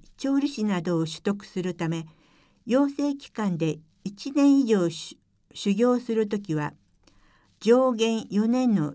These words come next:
修行期間中に生活費の一部を支給します。また、資格を取得し、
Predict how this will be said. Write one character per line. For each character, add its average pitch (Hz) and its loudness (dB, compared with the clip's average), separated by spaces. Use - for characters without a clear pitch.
修 - -4
行 240 2
期 - -18
間 214 -2
中 202 -2
に 185 -4
生 277 0
活 285 -4
費 262 -6
の 175 -2
一 202 -4
部 208 -2
を 160 0
支 - -12
給 160 -2
し 156 -10
ま 151 -6
す。 - -20
ま 202 0
た、 254 -8
資 - -20
格 277 0
を 269 2
取 262 -10
得 247 -6
し、 226 -8